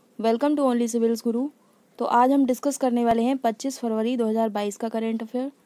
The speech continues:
I hope आपको पसंद आएगा, और पसंद आए तो प्लीज दोस्तों, वीडियो को like, share and subscribe ज़रूर कीजिए। और लास्ट में हम चौबीस फरवरी के करंट अफेयर का रिवीजन भी करेंगे,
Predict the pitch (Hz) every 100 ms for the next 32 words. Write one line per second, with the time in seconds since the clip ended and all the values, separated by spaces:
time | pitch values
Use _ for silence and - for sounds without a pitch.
0 | _ _ - 214 208 214 220 214 214 208
1 | 214 208 208 208 202 220 233 - 202 208
2 | 214 220 220 214 220 202 214 208 214 208
3 | 226 226 214 214 208 214 202 196 208 -
4 | - - _ _ - 254 262 226 214 214
5 | - - 208 202 202 196 202 214 208 233
6 | 262 _ _ - - - 226 226 226 226
7 | 269 247 240 233 220 240 - 226 214 214
8 | 240 247 214 208 208 202 208 233 226 196
9 | 202 208 208 208 208 208 220